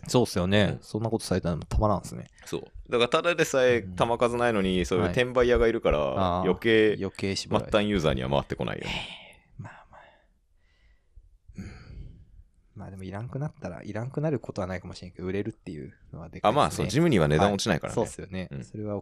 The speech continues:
Speaker 1: きいですね。はい。
Speaker 2: じゃあ、まあ、宇都宮林道いっぱいあるんで。
Speaker 1: あー、そうなんですか。
Speaker 2: 知らんけど。<laughs> 多分あるんで。
Speaker 1: 本当？
Speaker 2: あるでしょ。
Speaker 1: <laughs> まあ、日本あるでしょ。
Speaker 2: うん。
Speaker 1: はい。いや、
Speaker 2: なんで、
Speaker 1: 行かないです。
Speaker 2: ぜひ、
Speaker 1: はい。いや、行かない。
Speaker 2: お待ちしております。
Speaker 1: はい。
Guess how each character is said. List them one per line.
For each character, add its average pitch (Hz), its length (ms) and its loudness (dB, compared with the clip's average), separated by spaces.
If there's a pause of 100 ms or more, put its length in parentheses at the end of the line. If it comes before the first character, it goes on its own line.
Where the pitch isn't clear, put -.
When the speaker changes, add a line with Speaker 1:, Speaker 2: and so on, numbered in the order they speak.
Speaker 1:
き - 140 -14
い 87 40 -10
で - 60 -16
す - 200 -18
ね。 - 180 -20 (840)
は - 140 -20
い。 98 180 -20 (120)
Speaker 2:
じ - 120 -12
ゃ 57 60 -8
あ、 - 120 -16 (640)
ま 82 100 0
あ、 - 20 4
宇 80 40 -2
都 85 160 2
宮 80 140 4
林 82 180 2
道 80 120 2
い - 20 4
っ - 40 -10
ぱ - 120 -2
い 80 40 4
あ - 20 0
る 76 80 -4
ん 65 80 -14
で。 - 160 -12 (140)
Speaker 1:
あ 123 260 10 (200)
ー、 - 40 -10
そ 180 140 4
う - 40 4
な - 80 2
ん - 40 4
で 180 100 6
す - 100 2
か。 - 100 0
Speaker 2:
知 - 140 0
ら 82 80 4
ん - 60 -6
け - 100 -10
ど。 - 120 -8
<laughs> - 680 -8
多 - 80 2
分 - 220 6
あ 76 60 -6
る 131 120 4
ん 143 40 2
で。 156 60 -4
Speaker 1:
本 - 120 4
当？ - 0 - (760)
Speaker 2:
あ 104 40 6
る 123 160 4
で 82 100 -4
し - 120 -6
ょ。 - 40 2 (180)
Speaker 1:
<laughs> - 120 0
ま 165 100 4
あ、 - 40 -2
日 117 120 0
本 - 140 4
あ 135 100 6
る 180 80 2
で 131 100 2
し - 120 -6
ょ。 82 120 -10
Speaker 2:
う - 40 -8
ん。 - 200 0 (400)
Speaker 1:
は 95 260 -6
い。 107 180 -12 (100)
い - 40 -12
や、 - 60 -8
Speaker 2:
な - 40 -4
ん - 60 -6
で、 - 80 -14
Speaker 1:
行 - 0 -
か - 160 -8
な 104 120 -6
い 120 80 -4
で - 120 -10
す。 - 160 -6
Speaker 2:
ぜ 69 80 4
ひ、 - 280 -10
Speaker 1:
は - 140 -8
い。 - 200 -14
い - 160 -12
や、 - 140 -6
行 - 80 -4
か - 120 -12
な - 20 -2
い。 - 40 0
Speaker 2:
お - 20 0
待 - 140 -8
ち - 40 -6
し - 60 -10
て - 60 -10
お - 60 -8
り - 80 -12
ま - 60 -10
す。 - 180 0
Speaker 1:
は 101 100 -2
い。 - 120 -10